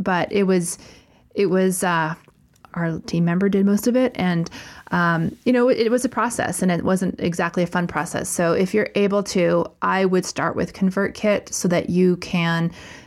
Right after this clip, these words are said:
set up your sequences and tag people appropriately and follow. It, it's just, it, it's just a, it's just really easy to think through how they've set it up with the tags,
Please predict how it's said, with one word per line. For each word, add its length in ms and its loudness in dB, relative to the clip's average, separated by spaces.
set 260 0
up 220 0
your 100 4
sequences 720 0
and 220 0
tag 300 0
people 300 2
appropriately 720 0
and 220 -2
follow. 680 2
It, 260 0
it's 180 0
just, 400 -2
it, 280 -2
it's 180 -2
just 160 -2
a, 120 0
it's 160 0
just 220 0
really 420 2
easy 300 2
to 100 2
think 400 -2
through 320 2
how 180 0
they've 160 -2
set 200 -4
it 100 -2
up 180 -4
with 120 -4
the 100 -2
tags, 580 -8